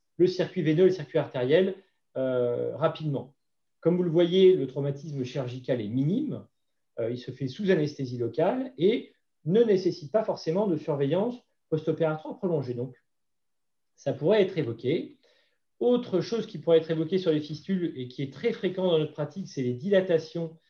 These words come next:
des abords vasculaires qui ont tendance à se rétrécir.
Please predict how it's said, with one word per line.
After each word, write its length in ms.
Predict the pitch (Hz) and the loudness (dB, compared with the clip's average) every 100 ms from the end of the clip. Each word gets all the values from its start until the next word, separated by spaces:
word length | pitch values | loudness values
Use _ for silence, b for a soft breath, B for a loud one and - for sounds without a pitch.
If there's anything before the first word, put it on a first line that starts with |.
| b _ - | b _ -4
des 120 | 127 | 0
abords 260 | 135 143 135 | 2 2 2
vasculaires 500 | 123 - 143 214 - | 0 -2 -2 0 -4
qui 40 | |
ont 60 | 170 | -10
tendance 320 | 131 135 123 | -8 -6 -6
à 60 | 120 | -10
se 80 | |
rétrécir. 640 | 135 131 127 - 196 254 | -10 -10 -12 -8 -8 -8